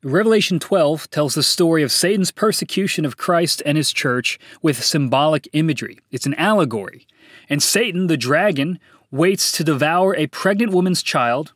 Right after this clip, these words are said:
Christ, who one day will rule the world. He will rule the nations. So Revelation twelve is depicting this historic reality with visual language. So Revelation twelve is actually broken down into three parts.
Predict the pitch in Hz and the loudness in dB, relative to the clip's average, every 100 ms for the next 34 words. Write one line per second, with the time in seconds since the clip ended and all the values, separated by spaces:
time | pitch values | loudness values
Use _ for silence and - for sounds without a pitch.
0 | - - 123 160 - - _ _ _ _ | -6 0 0 0 -6 -10 _ _ _ _
1 | - 165 170 180 - 147 233 208 190 175 | 0 4 6 4 0 0 2 4 4 2
2 | 143 156 190 185 160 170 139 98 - - | 2 4 4 2 2 2 2 -2 -12 -10
3 | 127 135 170 165 147 156 - - - - | -4 0 0 2 0 0 -2 -6 -10 -12
4 | _ - - - _ _ - 156 190 262 | _ -20 -20 -20 _ _ -6 0 2 2
5 | 247 - 180 - 220 180 165 120 156 - | 2 0 -2 2 2 2 -2 -2 -4 -2
6 | 226 240 - 165 151 - - - 160 - | -2 0 0 0 -2 -8 -12 -2 -2 -2
7 | - 160 - - 185 233 170 156 131 117 | -4 -4 -2 0 4 4 4 2 2 2
8 | 117 113 127 131 _ _ _ 151 135 117 | 0 -2 -4 -6 _ _ _ -6 -4 -2
9 | 117 180 160 170 170 143 131 160 196 131 | 2 2 4 2 2 0 0 0 0 -2
10 | - - - - - - - 165 262 269 | -6 -8 -10 -12 -16 -4 0 2 4 4
11 | 220 - 185 - 240 233 175 151 - 165 | 2 2 -2 0 0 2 2 -2 -2 0
12 | 170 180 - 160 113 170 214 202 156 156 | 0 -2 0 -2 0 2 2 0 0 0
13 | 196 160 143 135 - 151 131 - 220 - | 0 0 0 -2 -4 -4 -4 -2 -2 -2
14 | - - | -6 -8